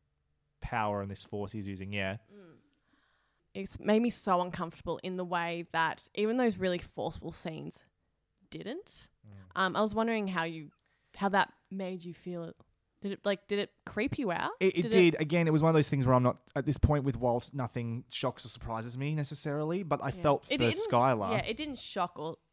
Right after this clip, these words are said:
Speaker 2: surprise me, but it, it made me feel really queasy. Like, it made me
Speaker 1: Totally.
Speaker 2: feel sick.
Speaker 1: It was,
Speaker 2: Yeah.
Speaker 1: it was gross. And
Speaker 2: Yeah.
Speaker 1: you know, and he at this point is all about, like,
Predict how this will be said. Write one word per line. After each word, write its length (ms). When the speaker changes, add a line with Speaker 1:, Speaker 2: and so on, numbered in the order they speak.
Speaker 2:
surprise 580
me, 100
but 140
it, 140
it 160
made 220
me 80
feel 160
really 200
queasy. 840
Like, 120
it 60
made 160
me 80
Speaker 1:
Totally. 380
Speaker 2:
feel 220
sick. 180
Speaker 1:
It 60
was, 240
Speaker 2:
Yeah. 80
Speaker 1:
it 100
was 180
gross. 580
And 140
Speaker 2:
Yeah. 80
Speaker 1:
you 120
know, 380
and 140
he 240
at 80
this 180
point 440
is 160
all 280
about, 380
like, 220